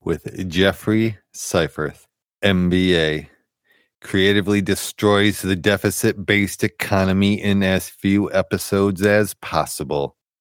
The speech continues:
The emerging thought leader, Jeffrey Seifert, M B A, the self-proclaimed Steve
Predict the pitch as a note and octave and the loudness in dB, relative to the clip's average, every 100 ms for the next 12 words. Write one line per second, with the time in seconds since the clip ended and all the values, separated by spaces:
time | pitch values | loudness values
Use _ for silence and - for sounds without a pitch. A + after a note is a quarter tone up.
0 | _ _ - E2 E2 D#2 D#2+ F2 F2+ D#2+ | _ _ -6 0 2 2 2 2 2 2
1 | F#2 F#2 F2+ - D#2+ D2+ - C#2+ C2+ C2 | 2 2 0 0 2 2 0 -4 -2 -2
2 | C#2 - D#2 D#2+ - F2 E2+ - - C#2 | -4 -2 0 0 0 0 0 -2 -4 -2
3 | C2 - C2 - - E2+ D#2+ E2 D#2+ E2 | -2 -6 -8 -10 -6 -2 -2 -2 0 0
4 | D#2+ C2+ D#2 D2 C2+ C#2 C#2+ D2 - E2 | 0 0 0 2 2 0 -2 -2 0 2
5 | E2+ - - - - D#2+ _ - - D#2 | 2 0 -6 -12 -4 -4 _ -8 -2 0
6 | C#2+ C#2 - - - - F2+ F2+ F2+ | 0 -4 -8 -12 -10 0 2 4 2